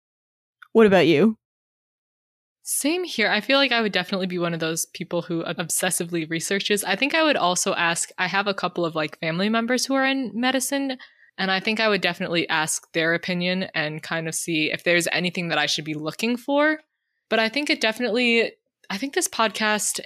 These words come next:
Speaker 2: and the story of Christopher Duntsch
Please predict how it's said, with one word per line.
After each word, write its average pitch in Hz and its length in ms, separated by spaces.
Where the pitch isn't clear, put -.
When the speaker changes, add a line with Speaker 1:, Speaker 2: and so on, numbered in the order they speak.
Speaker 2:
and 175 320
the 180 100
story 175 540
of 160 440
Christopher 190 440
Duntsch 170 380